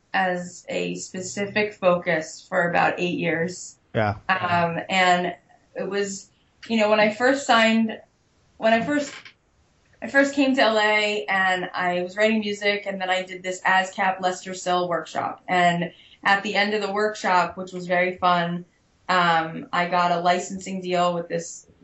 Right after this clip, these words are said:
Speaker 1: fabulous guy, Marty Silverstone, who's a real, he's a real go-getter. He's now at Primary Wave. He's been there for a while, which is an amazing company. Um,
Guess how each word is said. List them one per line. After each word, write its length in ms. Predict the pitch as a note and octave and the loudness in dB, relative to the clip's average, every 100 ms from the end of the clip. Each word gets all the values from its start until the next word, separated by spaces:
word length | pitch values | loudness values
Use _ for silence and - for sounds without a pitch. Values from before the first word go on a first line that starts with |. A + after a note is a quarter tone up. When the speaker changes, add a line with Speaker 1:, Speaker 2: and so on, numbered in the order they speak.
| - | -4
Speaker 1:
fabulous 480 | F#3+ F#3+ F#3 F#3 F#3 | 0 0 0 -2 0
guy, 420 | F3+ F3+ E3+ E3+ | 0 2 2 0
Marty 280 | F3 F3 F3 | 0 -2 -2
Silverstone, 760 | F3 F#3 F3+ F3 F3+ F3 E3+ F3 | -2 -4 -4 -4 0 2 0 -2
who's 160 | F3 | -4
a 80 | F3 | -4
real, 440 | F#3 F#3 F3+ F3+ - _ _ - | 2 4 4 2 -10 _ _ -4
he's 160 | A3+ A3+ | -2 0
a 100 | A3+ | 2
real 220 | A#3+ A#3+ | 4 6
go-getter. 520 | F#3+ F#3+ F#3 F3 F3+ | 6 6 6 6 4
He's 200 | G#3+ G#3 | 2 0
now 220 | G#3 G3+ | 4 4
at 140 | G3 - | 4 0
Primary 380 | G3 F#3+ F#3+ | 0 2 2
Wave. 300 | F3+ F3 F3 | 2 2 0
He's 160 | F3+ F3+ | -2 -4
been 120 | F3+ | -6
there 180 | F3+ F3+ | -6 -4
for 120 | F3+ | -2
a 80 | E3+ | 0
while, 360 | E3 E3 E3 E3+ | 0 2 0 -2
which 140 | - | -8
is 140 | F3 | -8
an 100 | E3 | -8
amazing 440 | E3 E3 E3+ E3 E3 | -6 -4 -4 -4 -6
company. 500 | D#3+ D3 D#3 D#3 - _ _ _ _ - | -6 -6 -6 -6 -8 _ _ _ _ 0
Um, 400 | F#3 F#3 F3 F3 | 4 6 4 2